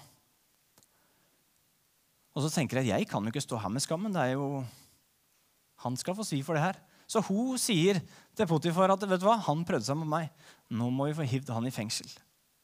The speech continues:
Så han havner i fengsel uskyldig. Og det står at, eh, han ble også godt likt i fengselet. For Josef visste at, eh, er jeg der eller hvor jeg er,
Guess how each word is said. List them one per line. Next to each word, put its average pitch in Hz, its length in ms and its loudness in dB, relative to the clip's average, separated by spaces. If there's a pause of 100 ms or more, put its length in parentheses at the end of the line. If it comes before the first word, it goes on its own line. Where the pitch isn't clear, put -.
(360)
Så - 160 2
han 165 380 4 (400)
havner 120 640 6
i 175 80 0
fengsel 110 500 -2
uskyldig. 180 460 0 (1040)
Og 202 60 6
det 214 80 6
står 202 240 10
at, 208 100 2
eh, 226 200 8 (200)
han 165 160 8
ble 202 240 6
også 208 400 2
godt 190 240 4
likt - 240 0
i - 20 2
fengselet. 214 460 0 (1040)
For 254 100 4
Josef 226 320 6
visste 262 300 6
at, 196 160 6
eh, 233 160 4 (920)
er 131 100 8
jeg 147 80 6
der 165 240 10
eller 190 120 2
hvor 160 120 4
jeg 170 80 8
er, 165 240 6